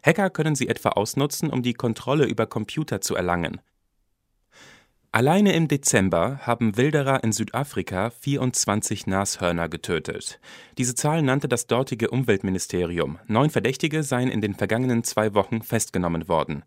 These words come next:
In Afrika werden jährlich hunderte Nashörner wegen ihres Horns getötet. Der Handel damit ist verboten, doch vor allem in Vietnam und China ist das Horn als Inhaltsstoff sogenannter traditioneller Medizin beliebt.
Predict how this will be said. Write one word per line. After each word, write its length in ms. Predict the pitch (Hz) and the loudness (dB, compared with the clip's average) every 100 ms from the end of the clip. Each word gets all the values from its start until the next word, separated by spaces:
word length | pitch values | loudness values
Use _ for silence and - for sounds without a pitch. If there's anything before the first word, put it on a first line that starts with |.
| - - - - | -16 -20 -12 -4
In 120 | 107 | -2
Afrika 460 | 165 190 170 156 | 2 0 2 0
werden 220 | 151 135 117 | 2 0 0
jährlich 460 | 120 135 131 - | 0 0 -2 -2
hunderte 380 | 139 151 127 110 | 0 2 2 0
Nashörner 640 | 101 101 - 98 98 107 | 0 0 0 -2 0 0
wegen 160 | 107 101 | -2 -4
ihres 340 | 92 101 - | -4 -4 -6
Horns 320 | 110 104 101 - | -2 0 0 -4
getötet. 640 | 92 90 82 - - - - - - - | -4 -2 0 -2 -4 -10 -14 -20 -10 -2
Der 120 | 104 | 4
Handel 200 | 175 175 | 4 4
damit 240 | 131 127 | 2 0
ist 180 | - - | -2 -4
verboten, 640 | 123 110 143 143 73 78 107 | -2 4 4 4 -6 -6 -2
doch 260 | 110 - | -4 -4
vor 180 | - - | -8 -2
allem 220 | 117 127 | 2 2
in 160 | - 101 | 0 0
Vietnam 480 | 104 95 107 127 147 | 0 0 0 0 -2
und 140 | 98 | -4
China 340 | - 156 135 | -4 -2 -2
ist 340 | 120 - - - | -2 -4 -8 -8
das 220 | 104 - | -6 -2
Horn 240 | 117 123 | 0 2
als 200 | 120 101 | 0 -2
Inhaltsstoff 680 | - 131 123 110 - 120 117 | -2 -2 0 -4 -2 -2 -2
sogenannter 560 | - 101 104 110 113 104 | -4 -2 0 0 -2 -6
traditioneller 760 | - 107 107 - 98 104 110 | -4 -4 -4 -4 -4 -2 0
Medizin 540 | 101 98 95 - 107 101 | 0 0 -2 -6 -4 -4
beliebt. 540 | 82 78 - - - | -4 -6 -10 -12 -14